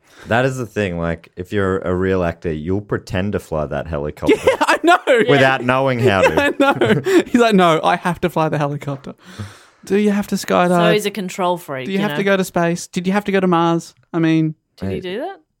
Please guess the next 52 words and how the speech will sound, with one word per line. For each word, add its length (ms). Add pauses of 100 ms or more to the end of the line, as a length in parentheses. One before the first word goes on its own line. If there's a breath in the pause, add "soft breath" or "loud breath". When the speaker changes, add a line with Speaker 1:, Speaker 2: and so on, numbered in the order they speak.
Speaker 1:
if 160
you 40
don't 180
get 180
it, 100
he's, 160
Speaker 2:
Yeah. 140 (120)
Speaker 1:
he's 160
method. 380 (140)
You 100
don't 160
get 200
that. 220
Fair 160
enough. 400
But 200 (680)
I 40
thought 200
you, 280 (140)
I 40
thought 180
you 240
were 140
dramateurs, 760
Speaker 3:
Yeah, 220
Speaker 1:
but 80
maybe 160
not. 240
Speaker 3:
you're 200
the 60
one 160
with 80
the 60
drama 320
degree. 420 (220)
Speaker 1:
Yeah. 180 (280)
Speaker 2:
That's 140
right. 240 (1900)
Speaker 3:
You 120
were 80
including 400
me 200
in 120
that. 240 (380)
Speaker 1:
Yeah, 160
you 240
were 140
captain 340
of 80
the 80
drama 320
club 300